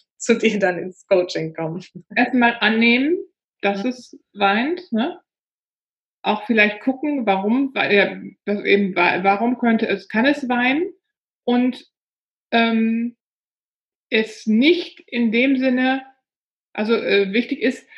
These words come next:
Speaker 2: wenn man merkt, dass das Kind weint, weil es irgendwie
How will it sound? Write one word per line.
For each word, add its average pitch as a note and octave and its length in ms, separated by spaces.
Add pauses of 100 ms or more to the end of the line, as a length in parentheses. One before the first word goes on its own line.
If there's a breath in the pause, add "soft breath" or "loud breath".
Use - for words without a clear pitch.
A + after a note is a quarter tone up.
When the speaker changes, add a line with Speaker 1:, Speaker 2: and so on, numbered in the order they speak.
(200 loud breath)
Speaker 2:
wenn A3 100
man A3 220
merkt, A#3+ 440
dass B3+ 80
das B3+ 200
Kind D4 400
weint, G#3+ 680
weil B3 160
es A#3+ 180
irgendwie B3+ 720